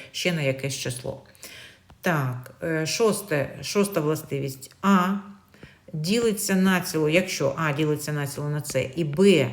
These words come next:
ділиться націло на С, тобто обидва числа діляться націло на С, то ми можемо стверджувати, що у нас сума чисел А і Б або різниця теж буде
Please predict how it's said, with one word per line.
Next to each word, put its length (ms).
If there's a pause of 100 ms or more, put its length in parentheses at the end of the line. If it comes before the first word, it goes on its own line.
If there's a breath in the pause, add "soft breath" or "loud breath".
(360 loud breath)
ділиться 560
націло 560
на 200
С, 400 (240)
тобто 240
обидва 380
числа 380
діляться 440
націло 460
на 180
С, 260 (520 loud breath)
то 460 (360)
ми 160
можемо 460
стверджувати, 1000 (380 loud breath)
що 340
у 160
нас 400
сума 680 (880)
чисел 560
А 240 (100)
і 100
Б 360
або 280
різниця 680 (520 loud breath)
теж 300
буде 540